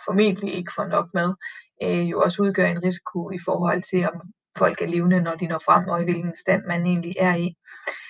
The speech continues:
Så det er altså indbefattet med kæmpe risici, at man har, øh, at man laver det her, både for, hvad hedder det, øh, øh, dem, der bliver slavegjorte, men også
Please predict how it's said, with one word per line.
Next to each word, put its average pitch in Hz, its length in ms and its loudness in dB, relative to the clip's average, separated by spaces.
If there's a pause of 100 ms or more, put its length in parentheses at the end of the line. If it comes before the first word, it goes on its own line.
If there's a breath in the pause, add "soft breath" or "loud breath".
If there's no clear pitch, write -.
(140 loud breath)
Så - 120 -12
det 190 80 8
er 170 40 8
altså 190 160 6
indbefattet 214 500 6
med 175 160 2
kæmpe 208 500 2
risici, 180 580 -2
at 175 340 2
man 175 220 0
har, 180 360 0
øh, 185 340 -4
at 185 120 -2
man 180 140 -2
laver 190 240 4
det 185 140 -2
her, 185 200 0 (400 loud breath)
både 196 380 8
for, - 320 0
hvad 190 140 -2
hedder - 280 -6
det, - 160 -10 (1160 loud breath)
øh, - 60 -4
øh, 190 380 -4 (180)
dem, 185 200 6
der 180 120 2 (120)
bliver 170 160 -2 (120)
slavegjorte, 180 600 2
men 170 200 -8
også 165 220 -6